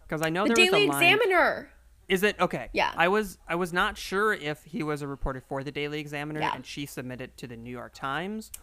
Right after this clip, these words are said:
Speaker 1: or if he was a
Speaker 2: Yes.
Speaker 1: reporter for the New York Times and she submitted the thing to the Daily Examiner.
Speaker 2: I thought he was, I thought both were Daily Examiner. 'Cause they were talking about, "Next you'll be in the New York Times."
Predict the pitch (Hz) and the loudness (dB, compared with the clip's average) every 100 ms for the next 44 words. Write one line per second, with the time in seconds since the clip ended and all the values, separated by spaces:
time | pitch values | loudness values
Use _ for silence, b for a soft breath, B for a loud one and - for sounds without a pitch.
0 | - - 131 123 277 220 196 160 151 - | -14 -8 -6 -6 -4 0 0 0 -2 -2
1 | 135 135 139 123 131 127 113 - 151 135 | -4 -6 -10 -8 -6 -6 -8 -6 -4 -4
2 | 123 123 120 - 131 120 - 131 - 120 | -6 -12 -16 -16 -16 -14 -14 -14 -12 -14
3 | 117 107 131 - 110 - 117 107 113 107 | -14 -16 -18 -18 -18 -16 -16 -14 -12 -14
4 | 107 - 113 110 277 466 587 415 359 415 | -16 -16 -14 -2 0 2 0 0 4 4
5 | 330 262 - - 330 403 403 - - - | 2 -4 -8 -2 0 4 2 0 -8 2
6 | 262 453 - 214 214 180 160 139 - 147 | 2 2 -2 -2 0 0 0 -4 -4 -6
7 | 98 53 64 - - _ _ _ _ _ | -6 -10 -10 -12 -16 _ _ _ _ _
8 | - _ - 269 277 302 285 302 302 320 | -20 _ -2 2 4 4 2 2 0 2
9 | 269 233 180 139 247 320 339 - 269 240 | 0 4 2 0 4 4 4 2 2 2
10 | 233 226 254 320 320 320 - 302 254 190 | -2 0 2 4 6 4 0 -2 0 0
11 | 143 101 95 - - | -2 -4 -8 -6 -6